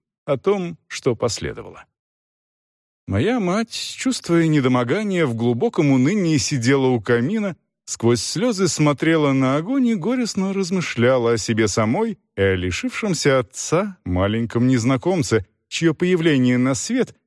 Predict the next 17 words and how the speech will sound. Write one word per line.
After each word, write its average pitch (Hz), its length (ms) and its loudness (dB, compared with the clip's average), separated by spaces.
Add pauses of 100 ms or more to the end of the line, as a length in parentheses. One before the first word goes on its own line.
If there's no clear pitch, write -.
(220)
весьма 196 580 -2
равнодушный 160 800 0
к - 80 -8
его 120 260 2
прибытию, 117 640 0
уже 113 300 0
готовы 208 500 0
были 170 240 2
приветствовать 139 760 0
несколько 165 440 -4
гроссов 135 640 0
пророческих 107 760 -2
булавок 127 560 -2
в 101 80 -4
ящике 107 600 -2
комода 90 500 0
наверху. 82 580 -6